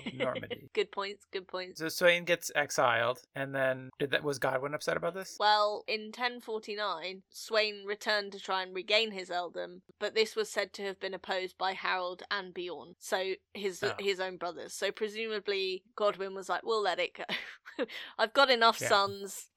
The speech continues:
Speaker 1: We, we can just forget about that one."
Speaker 2: Well, I think Harold and Bjorn probably got Sweyn's earldoms.
Speaker 1: Correct.
Speaker 2: They split that up between
Speaker 1: Yeah.
Speaker 2: themselves, and they're just like,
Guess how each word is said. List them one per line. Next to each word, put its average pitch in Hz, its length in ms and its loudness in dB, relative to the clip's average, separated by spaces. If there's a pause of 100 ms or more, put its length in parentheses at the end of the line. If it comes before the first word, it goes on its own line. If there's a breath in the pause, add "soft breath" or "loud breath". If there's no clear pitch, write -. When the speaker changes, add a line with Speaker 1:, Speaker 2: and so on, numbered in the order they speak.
(140)
Speaker 1:
We, 220 320 -4
we 254 140 0
can 226 140 -6
just 220 160 6
forget 196 240 2
about 175 240 2
that 165 160 2
one." 151 80 8
Speaker 2:
Well, 160 80 12
I - 20 10
think 170 160 4
Harold 165 300 10
and 151 100 2
Bjorn 147 320 6
probably 135 240 6
got 131 240 2
Sweyn's 127 840 -4
earldoms. 123 560 2
Speaker 1:
Correct. 208 920 0
Speaker 2:
They 127 80 -2
split 147 280 0
that 143 140 4
up 135 140 6
between - 300 0
Speaker 1:
Yeah. 180 80 4
Speaker 2:
themselves, 131 420 6
and 131 80 -2
they're 127 80 -2
just 127 160 -4
like, 123 160 0